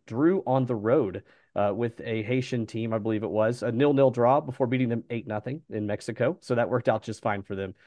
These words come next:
Uh, Cruz Azul went to Portmore, Jamaica a few years ago, a two one road win there before, again, winning big at home. Red Bulls down to Pantoja, the last Dominican team to make it. That was in nineteen. Uh, Red Bulls won that one two nil on the road.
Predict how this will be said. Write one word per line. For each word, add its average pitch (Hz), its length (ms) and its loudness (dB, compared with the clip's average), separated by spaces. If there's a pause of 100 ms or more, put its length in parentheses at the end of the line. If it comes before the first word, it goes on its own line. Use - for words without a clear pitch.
(240)
Uh, 101 180 0
Cruz 123 240 -2
Azul 127 480 4
went 113 140 -2
to 113 80 -8
Portmore, 123 460 2
Jamaica 110 440 0
a 117 40 0
few 117 120 -6
years 113 220 -4
ago, 110 220 2
a 95 40 -2
two 127 240 -2
one 113 300 0
road 110 260 0
win 107 300 -2
there 110 240 0
before, 104 400 -2
again, 101 320 -2
winning 98 280 -6
big 95 240 -4
at 90 80 -8
home. 113 280 -2 (340)
Red 107 240 0
Bulls 101 240 -2
down 101 220 -2
to 104 160 -8
Pantoja, 117 640 0
the 95 80 -2
last 101 260 -2
Dominican 104 460 -6
team 95 240 -10
to - 100 -12
make 87 240 -8
it. 92 80 -6
That 95 140 -6
was 95 120 -10
in 92 140 -8
nineteen. 90 560 -10 (360)
Uh, 90 120 0
Red 107 180 2
Bulls 101 160 -4
won 104 220 0
that 98 180 -4
one 90 160 -8
two 107 220 -6
nil 92 240 -4
on 92 220 -6
the 85 100 -8
road. 82 300 -8